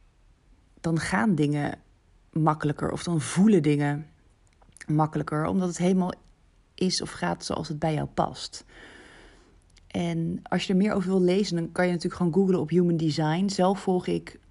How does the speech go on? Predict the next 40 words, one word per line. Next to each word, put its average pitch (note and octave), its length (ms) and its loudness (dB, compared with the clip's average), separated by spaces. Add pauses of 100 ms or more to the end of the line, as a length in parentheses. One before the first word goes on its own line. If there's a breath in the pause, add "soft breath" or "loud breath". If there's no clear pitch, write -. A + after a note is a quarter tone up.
een F3 120 -2
Instagram-account, F3+ 840 0
dat E3+ 100 -6
heet D#3 160 0
my, D#3+ 540 0
my E3 440 -2
punt D#3+ 400 -4
human D#3 340 -2
design. D#3+ 600 -4 (760 loud breath)
En F3+ 220 4
daar E3+ 140 0
kan F3+ 160 2
je F3+ 120 0
allerlei, F3 520 0
daar F#3+ 100 -2
kan F#3+ 120 2
je F#3 100 2
ook - 240 -2
kijken F#3 380 0
welk, E3+ 420 -2
welk, E3+ 380 -4 (160)
eh, F3+ 260 -8 (120)
type G#3+ 460 0
jij F#3 180 2
bent, G3+ 240 0
zeg G3 180 -4
maar. G#3 300 -2 (760)
En D#3+ 100 0
hoe D#3+ 160 4
die E3 140 0
onderliggende D#3 680 -2
lagen D#3+ 300 -4
in F#3 80 -4
elkaar E3 380 -4
zitten. E3+ 500 -6 (760 loud breath)
En F3 240 2
daar E3+ 120 2
kan G3 160 2
je G3 280 2
dingen G3+ 480 2